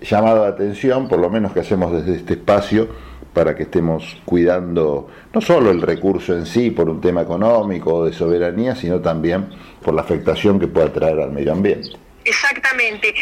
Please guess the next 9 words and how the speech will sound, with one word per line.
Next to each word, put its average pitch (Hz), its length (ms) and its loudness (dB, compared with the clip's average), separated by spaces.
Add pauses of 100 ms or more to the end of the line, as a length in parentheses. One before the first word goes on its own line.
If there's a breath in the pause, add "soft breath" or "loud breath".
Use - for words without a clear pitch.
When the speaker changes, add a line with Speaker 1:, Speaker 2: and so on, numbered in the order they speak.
(140 loud breath)
Speaker 2:
Con 233 160 -2
respecto 262 560 -2
al 214 240 -2
tema 254 260 0
de 233 100 -2
la 220 80 -6
explotación 214 580 -6
del 220 180 -6
litio, 302 460 -6